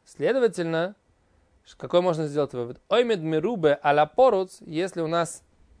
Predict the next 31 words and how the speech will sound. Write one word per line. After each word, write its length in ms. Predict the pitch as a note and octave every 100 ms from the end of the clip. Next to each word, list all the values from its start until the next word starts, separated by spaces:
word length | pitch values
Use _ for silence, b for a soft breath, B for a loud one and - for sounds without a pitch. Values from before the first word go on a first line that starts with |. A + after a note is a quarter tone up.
| _ -
ограждение, 880 | D#3 D3+ D3 C#3+ F3+ F#3 C3 A#2+ _ _ _ _ _ _ _ _ _ _ _ _ _ _ _ _ - _ _ _ -
его 240 | C3 C#3
больше, 480 | C3+ F3+ G#3 - D3
чем 320 | - E3+ C#3+
свободного 420 | - D3+ E3+ D#3
пространства. 600 | D3 D3+ C#3+ F3+ D3 D3
Миштей 580 | C3 C#3+ D3+ - - G3+
рухас, 380 | G3 D4+ F3 C3+
но 180 | D#3 D#3+
с 100 | C#3+
двух 340 | C3+ E3 A3+
сторон, 720 | - G#3+ B3+ D#4+ A#3+ A#3+ C4+ B3 _ _ _ -
с 100 | D3
двух 180 | F#3+
сторон 320 | - A3 B3+ G3
лой 240 | G#3+ A3
амри, 300 | G#3 E3+ C#3+ D#3+
лой 220 | F#3 G#3
хаве 220 | F3 D#3+
оймед. 280 | C#3+ B2+ C3
Это 100 | E3
не 100 | G3+
называется, 440 | G3+ G3 G#3+ F3+
что 120 | -
оно 140 | D#3 D3+
стоит. 300 | - C3 -
То 560 | _ _ - - _
есть, 100 | -
когда 360 | - D3 C#3+ A3
у 60 | G#3
тебя 440 | F3+ F3 D#3+ -